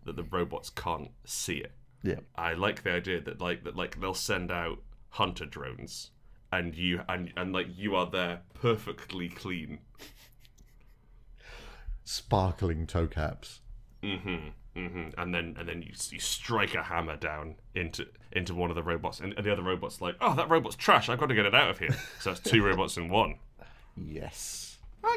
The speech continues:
Speaker 1: I kinda, kinda like, like, war against the machines sort of thing. That's fun. And we, and we always have, like, like, the, the corporation is always very distant. You know, maybe, maybe they'll send along an agent or something, but it's not.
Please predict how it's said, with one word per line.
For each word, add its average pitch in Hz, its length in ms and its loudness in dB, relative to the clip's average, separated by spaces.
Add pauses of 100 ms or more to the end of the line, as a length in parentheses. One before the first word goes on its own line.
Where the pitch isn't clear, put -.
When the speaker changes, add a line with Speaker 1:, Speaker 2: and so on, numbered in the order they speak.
(160)
Speaker 1:
I 427 40 -2
kinda, 440 400 2
kinda 427 220 2
like, 226 180 0
like, 143 180 2
war 135 220 6
against 120 260 4
the 123 80 0
machines 110 440 2
sort 107 220 0
of - 60 -8
thing. 120 180 -2
That's - 160 -8
fun. 104 380 0
And 104 80 0
we, 107 140 4
and 107 100 0
we 113 80 6
always 110 200 4
have, 98 180 0
like, 98 180 2
like, - 240 0
the, 101 160 2
the 90 80 -2
corporation 104 640 4
is 92 100 -2
always 92 220 0
very 90 300 0
distant. 92 580 -4
You 92 80 -4
know, 92 140 0
maybe, 95 240 -2
maybe 98 180 0
they'll 92 120 0
send 90 260 0
along 90 220 0
an 87 80 0
agent 90 280 -2
or 82 100 -2
something, 90 380 -4
but 90 80 -2
it's - 140 -8
not. 92 280 0